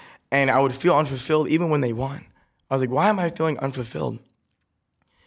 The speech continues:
And then I remember saying to the Lord, "Lord, if you're real and if you love me, show me. Show me, Lord, that you love me." And I was instantly filled with a peace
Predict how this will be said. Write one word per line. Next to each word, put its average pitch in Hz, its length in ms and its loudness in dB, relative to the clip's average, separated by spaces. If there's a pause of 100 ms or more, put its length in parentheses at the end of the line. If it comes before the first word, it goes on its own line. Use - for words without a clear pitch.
(340)
And 143 140 2
then 139 300 0 (380)
I 139 60 2
remember 160 260 -2
saying 143 260 0
to 135 100 -8
the 123 80 -4
Lord, 110 340 -2 (640)
"Lord, 123 220 2
if 127 140 -2
you're 170 120 6
real 120 440 2 (540)
and 120 120 -6
if 113 100 -8
you 120 100 0
love 113 280 0
me, 107 280 -8 (260)
show 113 320 -2
me. 110 380 -10
Show - 320 2
me, 135 140 6
Lord, 110 260 0
that 120 100 -6
you 131 120 -2
love 143 340 -2
me." 127 240 -8 (960)
And 135 100 0
I 135 40 4
was 131 200 0
instantly 151 440 0
filled 135 440 2 (220)
with 135 160 0
a 123 60 0
peace 180 500 -2